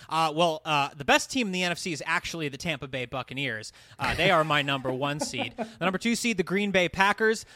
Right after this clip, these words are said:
Speaker 1: Uh, I have my number three seed, the Los Angeles Rams. The number four seed, the Washington football team. My five seed, the San Francisco forty-niners. I have the Seattle Seahawks at number six. Yes, that's three N F C West teams. And the Dallas Cowboys, my number seven seed.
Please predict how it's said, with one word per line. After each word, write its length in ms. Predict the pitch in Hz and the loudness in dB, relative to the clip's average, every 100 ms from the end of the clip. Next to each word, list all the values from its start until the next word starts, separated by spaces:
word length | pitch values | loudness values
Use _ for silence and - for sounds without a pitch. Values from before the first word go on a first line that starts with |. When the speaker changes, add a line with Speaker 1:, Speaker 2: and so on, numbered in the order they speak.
| - | -4
Speaker 1:
Uh, 200 | 156 160 | 2 4
I 40 | 160 | 4
have 80 | 175 | 2
my 100 | 165 | 0
number 240 | 170 160 | 0 -4
three 240 | - 202 | -4 -6
seed, 300 | 208 220 214 | -4 -4 -4
the 60 | 160 | -2
Los 240 | 165 165 175 | -2 -2 -2
Angeles 480 | 170 165 170 147 | -4 -2 -2 -4
Rams. 380 | 175 196 208 190 | -2 0 2 0
The 60 | 180 | -2
number 180 | 180 170 | -2 2
four 240 | 202 208 | 4 4
seed, 260 | - 220 214 | 4 -4 0
the 60 | 170 | 4
Washington 540 | 180 185 196 185 165 | 4 2 -2 -4 -2
football 380 | 214 202 220 220 | -2 2 4 2
team. 260 | - 240 208 | 0 -4 0
My 160 | 180 | -2
five 400 | - 202 208 226 | -2 0 2 0
seed, 320 | - 208 170 | -2 -4 -4
the 80 | 143 | -6
San 220 | - 170 | -4 -4
Francisco 580 | 165 180 - 180 - 175 | -2 -6 -2 -4 0 -2
forty-niners. 720 | - 180 165 156 190 240 269 - - - | 0 -4 -4 0 0 2 0 -2 -12 0
I 100 | 175 | 0
have 80 | |
the 80 | 175 | 0
Seattle 420 | - 170 185 196 | -4 0 2 2
Seahawks 680 | 165 - 269 254 170 143 - | -2 -4 -2 2 2 2 -4
at 100 | 170 | -4
number 240 | 170 160 151 | -2 -2 2
six. 260 | 262 - | 0 2
Yes, 180 | 202 175 | -2 -2
that's 220 | 180 151 | -4 -6
three 420 | - 196 254 285 196 | -10 -6 0 2 2
N 140 | 196 | 0
F 100 | 175 | -2
C 220 | - 180 | -4 -6
West 340 | 156 156 147 - | -2 -2 -2 -6
teams. 320 | 240 247 233 - - | -4 -4 -6 -12 -8
And 140 | 160 156 | -4 -2
the 40 | |
Dallas 280 | 185 190 190 | 2 2 0
Cowboys, 520 | 202 190 156 143 127 | 2 2 2 -2 -2
my 120 | 139 | -4
number 200 | 135 131 | -4 -4
seven 300 | 127 135 113 | -4 -6 -8
seed. 240 | - - | -14 -16